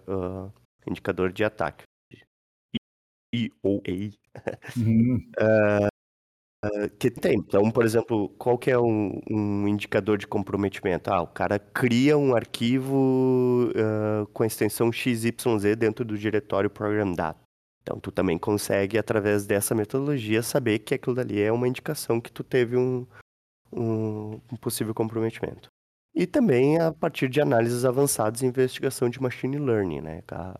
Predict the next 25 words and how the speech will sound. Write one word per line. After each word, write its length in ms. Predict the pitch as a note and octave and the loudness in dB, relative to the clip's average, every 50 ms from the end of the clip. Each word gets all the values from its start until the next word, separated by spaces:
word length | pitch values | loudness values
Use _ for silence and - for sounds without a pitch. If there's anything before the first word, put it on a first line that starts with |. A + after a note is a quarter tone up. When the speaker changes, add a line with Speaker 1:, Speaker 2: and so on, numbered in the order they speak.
| - - | -16 -12
Speaker 1:
co-, 280 | - A2 G#2+ A2+ A2 A2 | -10 -8 -8 -8 -10 -12
coisa. 220 | - - - - - _ _ _ _ _ _ _ _ | -12 -14 -14 -14 -16 _ _ _ _ _ _ _ _
Só 140 | - - - | -8 -6 -2
pra 160 | - - - | -2 0 0
complementar 640 | - A#3 F#3 D#3 F3 E3+ D#3+ D3+ B2+ B2 - C3 C3 | 0 0 0 2 2 4 4 4 4 4 4 4 4
lá 100 | C3 C3 | 4 4
aquela 240 | B2+ - A#2+ G2+ | 4 2 0 0
parte 460 | - - A2 G#2 - - - G#2+ F#2+ F#2 | 2 2 0 0 0 0 0 -2 -2 0
de 100 | G2 G2 | 0 -2
antes 220 | G#2+ B2+ - - | -2 -2 -2 -4
ali, 180 | G#2+ G2+ A#2+ D3 | -2 0 0 0
o, 720 | C#3+ - - A2 G#2+ G#2 G#2 G2+ G2 F#2+ F#2 F2+ - - | -2 -2 0 0 2 2 2 0 -2 -2 -4 -6 -8 -6
depois 380 | - G#2+ B2+ - - B2+ C3 C3+ | -4 -4 -4 0 2 0 2 4
da 140 | C#3 C#3+ C#3+ | 4 4 4
investigação, 1120 | D3+ E3 D#3+ D3 B2+ B2 A2+ - - B2+ - A#2+ G#2+ - - - A2 C#3 E3 - - F2 | 4 4 2 2 2 0 0 0 -2 -2 0 0 0 0 0 0 0 -2 -2 -4 -6 -6
o 60 | F#2+ | -8
terceiro 440 | F#2+ - A#2 G2+ - - - A2 G#2+ | -2 -2 -2 -2 -2 -2 -4 -4 -4
passo 400 | - - G#2+ G2+ G#2 G#2+ - - | -4 -4 -2 -2 -2 -2 -4 -8
seria 420 | - - A#2 A2+ G#2+ G#2+ G#2+ - - | -6 -4 -2 0 0 0 -2 -2 -4
a 100 | - A2 | -4 -4
resolução, 840 | A2 G#2+ A2+ A2+ A2 G#2+ A#2 G#2+ G#2+ A#2 A#2 - - - D2+ D2+ D#2 | -2 0 0 0 0 0 -2 -2 -2 -4 -4 -4 -4 -4 -4 -6 -8
né? 160 | - E2 - - _ _ _ _ _ _ _ _ _ | -12 -14 -16 -16 _ _ _ _ _ _ _ _ _
Então, 640 | _ - F2 F#2 F#2+ F#2+ F#2+ G2 G2 G#2 G2+ G2 G2 - _ | _ -4 -2 -2 -2 -2 -2 -4 -4 -4 -4 -6 -6 -6 _
tem 220 | - G#2+ G2 G2 G2 | 0 2 2 2 2
os, 260 | G2 - - - | 0 -2 -8 -14